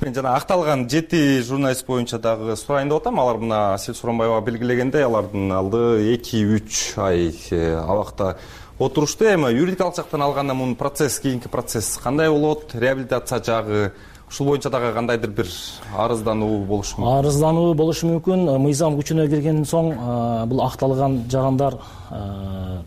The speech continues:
Speaker 2: толук кандуу бизде Конституцияда каралган, бүт мыйзамдарда каралган, э, мыйзамсыз жанагындай жоопкерчиликке тартылып, э, кылмыш жаза, э, куугунтугуна, э, жанагындай, э, дуушар болгон болсо,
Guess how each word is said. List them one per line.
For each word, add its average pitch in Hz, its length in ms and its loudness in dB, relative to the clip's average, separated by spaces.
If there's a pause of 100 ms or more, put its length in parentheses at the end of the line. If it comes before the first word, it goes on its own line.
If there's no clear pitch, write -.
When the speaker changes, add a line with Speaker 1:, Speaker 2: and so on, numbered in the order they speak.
(580)
Speaker 2:
толук 131 320 0
кандуу 127 400 2
бизде 117 240 -2
Конституцияда 131 600 -2
каралган, 131 360 0
бүт 117 140 -2
мыйзамдарда 120 400 0
каралган, 127 480 0
э, 101 380 -4
мыйзамсыз 117 640 0
жанагындай 110 480 2 (640)
жоопкерчиликке 117 500 0
тартылып, 127 560 0
э, 101 720 -6 (540)
кылмыш 127 480 -2 (100)
жаза, 120 440 0 (180)
э, 107 200 -8
куугунтугуна, 131 600 2 (480)
э, 104 500 -4 (640)
жанагындай, 117 400 2 (720)
э, 95 720 -6
дуушар 127 320 0
болгон 135 240 0
болсо, 139 320 0